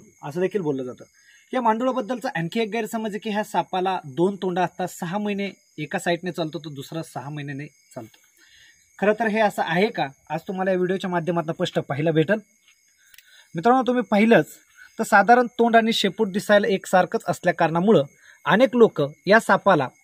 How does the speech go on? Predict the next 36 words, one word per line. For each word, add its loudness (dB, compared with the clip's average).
दोन 4
तोंडाचा 4
साप -4
असं -2
बोललं 0
जातं. -12
पण 2
जर 0
तुम्ही -6
व्हिडिओमध्ये 4
पाहिलंच 0
तर -4
माझ्या 2
उजव्या -4
हातामध्ये -6
तोंड -8
आहे, -8
डाव्या -2
हातामध्ये -6
शेपूट -6
आहे -6
आणि -4
जरी 6
तुम्ही -2
लांबून 2
जर 6
पाहत -2
असाल 2
तर -14
तुम्हाला -2
दोन्ही -4
तोंड -6
एकसारखी -2
दिसत -4
असतील. -6
कदाचित -6